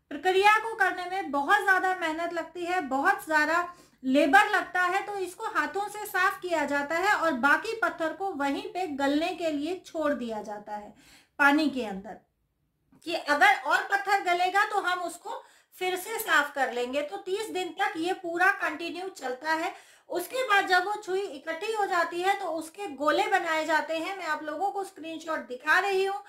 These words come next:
आप लोग, अ, फोटो में देख सकते हैं कि किस तरीके से लेडीज छुई को अलग कर रही हैं और गोले बना रखे हैं। तो जो एक्चुअल नाकूमट होता है वो व्हाइट कलर का होता है, इसके बड़े-बड़े गोले बना के सुखाए जाते हैं।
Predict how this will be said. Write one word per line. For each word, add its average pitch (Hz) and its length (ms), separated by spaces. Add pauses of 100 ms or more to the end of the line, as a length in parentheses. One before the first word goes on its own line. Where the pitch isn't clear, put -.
(300)
आप 285 140
लोग, 415 260 (380)
अ, 262 160
फोटो 330 440
में 415 180
देख 359 240
सकते 349 300
हैं 359 160
कि 381 160
किस 427 260
तरीके 330 360
से 349 160
लेडीज 320 460
छुई 320 200
को 339 100
अलग 359 420
कर 330 140
रही 311 200
हैं 359 140
और 294 260
गोले 269 280
बना 233 300
रखे 202 320
हैं। 214 180 (400)
तो 427 120
जो 453 300
एक्चुअल 427 300
नाकूमट 370 560
होता 349 220
है 359 220
वो 370 180
व्हाइट 320 500
कलर 311 260
का 320 140
होता 294 300
है, 320 280
इसके 370 220
बड़े-बड़े 370 540
गोले 311 300
बना 277 340
के 359 140
सुखाए 330 480
जाते 233 300
हैं। 214 200